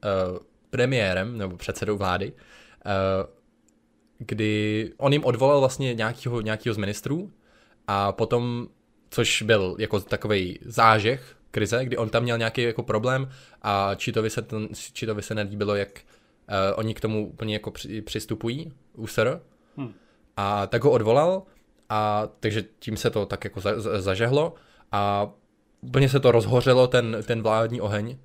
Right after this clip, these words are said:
Speaker 1: když, eh, prostě proběhla taková velká nezhoda, eh, v případě balíčku, kdy, kdy plánovali výdaje na, na místní rozvoj a nějaký, což je zajímavý, právě,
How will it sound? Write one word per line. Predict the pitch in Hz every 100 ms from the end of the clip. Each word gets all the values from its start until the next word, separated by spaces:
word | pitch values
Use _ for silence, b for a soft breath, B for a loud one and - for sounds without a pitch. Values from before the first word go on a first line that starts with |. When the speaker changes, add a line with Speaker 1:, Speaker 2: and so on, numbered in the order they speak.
| b b b -
Speaker 1:
když, | 101 101 104 101 101 101 - -
eh, | 104 98 98 98 - _ _ _ _ _ _ _ _ _ _ _
prostě | - 107 - 117
proběhla | 113 107 110
taková | 110 - 110 107 110
velká | 101 110 107 110
nezhoda, | 107 98 104 104 104 - b b
eh, | - 98 95 92 - -
v | -
případě | - 101 110
balíčku, | 98 107 117 - - 110 110 _ b b _ -
kdy, | 95 95 95 95
kdy | 110
plánovali | 98 98 101 104 104 104 101 101
výdaje | 101 104 104 104 101
na, | 98 95 95
na | 98
místní | 98 - 110
rozvoj | 101 95 95 101 113 - b b -
a | 98 95 98 -
nějaký, | 113 143 - 107 127 156
což | - 113
je |
zajímavý, | 110 104 107 113 117
právě, | 101 101 104 107